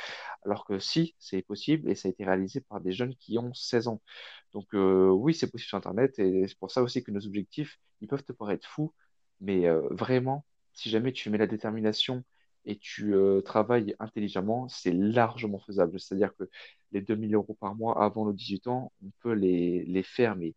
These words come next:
mais de très, très loin. Et être millionnaire, ça peut te paraître fou, mais, euh, ça peut se faire aussi très rapidement. Bon, là, je te dis, faut être quand même réaliste, ça ne se fera pas cette année en deux mille vingt.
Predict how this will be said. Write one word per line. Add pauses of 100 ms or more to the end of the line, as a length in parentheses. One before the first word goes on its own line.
(320)
mais
de
très,
très
loin.
Et
être
millionnaire, (260)
ça
peut
te
paraître
fou, (100)
mais,
euh,
ça
peut
se
faire
aussi
très
rapidement.
Bon, (140)
là,
je
te
dis, (720)
faut
être
quand
même
réaliste,
ça
ne
se
fera
pas
cette
année
en
deux
mille
vingt.